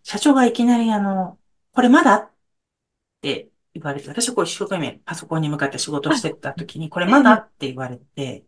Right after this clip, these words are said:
Speaker 2: ああ、「これまだ？」
Speaker 1: うん。「これまだ？」
Speaker 2: ああ。いきなり。
Speaker 1: いきなり。これって、
Speaker 2: はい。
Speaker 1: その時、「これまだ？」って、「これって何ですか？」ってこ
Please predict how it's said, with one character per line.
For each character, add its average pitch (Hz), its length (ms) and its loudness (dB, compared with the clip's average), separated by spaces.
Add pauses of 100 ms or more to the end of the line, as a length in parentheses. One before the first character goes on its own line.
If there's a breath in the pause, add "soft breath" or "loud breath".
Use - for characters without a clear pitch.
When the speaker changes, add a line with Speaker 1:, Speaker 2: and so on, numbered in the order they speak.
Speaker 2:
あ 294 280 6
あ、 180 40 0
「こ - 180 4
れ 320 120 10
ま 311 180 8
だ？」 202 260 2 (220)
Speaker 1:
う 185 80 0
ん。 147 100 -2 (220)
「こ - 140 -2
れ 302 120 8
ま 285 200 8
だ？」 202 100 2
Speaker 2:
あ 120 40 0 (120)
あ。 - 60 -20 (580)
い - 80 -8
き 226 120 4
な 208 100 8
り。 185 300 6 (180)
Speaker 1:
い 165 80 -8
き 196 100 -6
な 170 80 0
り。 - 60 -6 (240)
こ - 120 2
れ 359 80 8
っ 185 120 2
て、 - 40 -16
Speaker 2:
は - 100 -20
い。 277 60 2
Speaker 1:
そ 320 120 2
の 339 60 2
時、 311 300 2
「こ - 120 -6
れ 277 100 6
ま 320 140 4
だ？」 - 100 2
っ - 20 -14
て、 - 200 -16
「こ - 160 -4
れ 359 140 6
っ - 100 -10
て - 120 2
何 202 220 6
で 208 80 4
す - 100 -6
か？」 160 140 -2
っ - 60 -10
て - 140 -4
こ 135 100 -4